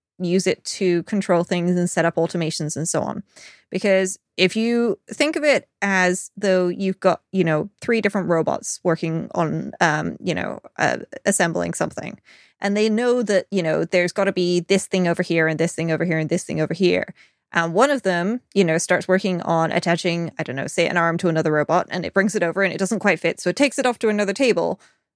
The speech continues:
to, to, you know, try and adjust it. And another one brings in a new arm and then takes that off to a table. You've got two things trying to do the same thing, at least in theory.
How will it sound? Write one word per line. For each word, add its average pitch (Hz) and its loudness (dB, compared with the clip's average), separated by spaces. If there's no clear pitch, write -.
to, 185 0
to, 180 -2
you 190 0
know, 165 -2
try 185 2
and 165 -4
adjust 220 -2
it. 175 0
And 185 -2
another 247 2
one 190 2
brings 202 0
in 196 2
a 185 2
new 240 2
arm 180 0
and 202 2
then 165 -2
takes - -2
that 240 2
off 175 0
to - -4
a 160 -6
table. 156 0
You've 202 -2
got 214 -2
two 285 0
things 233 0
trying 196 2
to 190 0
do 180 0
the 170 -2
same 156 -4
thing, - 0
at 214 0
least 196 2
in 165 -2
theory. - 0